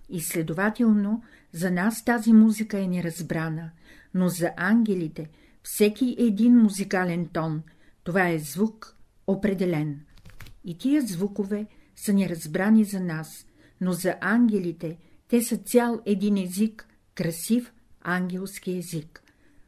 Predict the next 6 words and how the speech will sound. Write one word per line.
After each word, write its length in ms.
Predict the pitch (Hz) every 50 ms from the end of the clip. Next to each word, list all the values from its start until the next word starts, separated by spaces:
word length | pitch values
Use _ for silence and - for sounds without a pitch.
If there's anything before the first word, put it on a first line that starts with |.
| _ _ -
Музиката 540 | 190 214 214 208 240 233 - 240 226 - 233
е 260 | 233 226 226 226 220 - - _ _ _
ангелски 720 | 202 202 208 202 180 185 175 160 156 - - - - 156
език. 420 | 156 151 - 160 156 151 - - _ _ _ _ _ _ _ _ _ -
Този 340 | 208 196 190 185 190 180
тон, 420 | - - 196 196 214 220 233 247